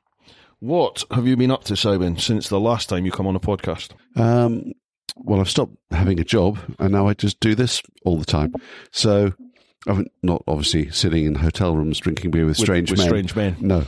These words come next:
Speaker 2: Um, no, I'm spending all my time mostly writing more travel books, um, planning tours for people, and I've been doing a fair bit of travel, mostly for research,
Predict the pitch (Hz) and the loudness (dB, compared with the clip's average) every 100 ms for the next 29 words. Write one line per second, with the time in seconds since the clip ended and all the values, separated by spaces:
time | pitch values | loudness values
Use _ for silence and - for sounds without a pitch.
0 | - 110 107 104 - - - - - 95 | -2 2 2 0 -8 -20 -20 -20 -4 0
1 | 76 95 101 78 - - 104 98 90 107 | 2 2 0 -4 -8 -2 0 2 2 2
2 | 98 - 95 92 90 90 - _ 107 113 | 2 2 2 2 -2 -8 -18 _ 0 0
3 | - 92 107 110 127 123 123 - - - | 2 2 0 0 0 -2 -6 -16 -4 0
4 | 101 - 104 101 110 104 - - - - | 2 2 0 2 0 -2 -2 -6 -8 -20
5 | - - _ 78 92 92 92 - - _ | -20 -20 _ 0 2 2 0 -6 -14 _
6 | - 113 104 95 110 101 - 110 110 110 | 0 2 2 2 0 0 0 0 0 2
7 | 110 104 - _ - 87 95 87 - 87 | 0 -2 -10 _ -4 0 2 2 0 0
8 | 87 85 - 95 85 82 - 92 87 90 | 2 2 0 0 0 -2 0 0 2 2
9 | 110 - 95 - 87 - 101 98 - | 0 0 -2 0 0 2 2 0 -4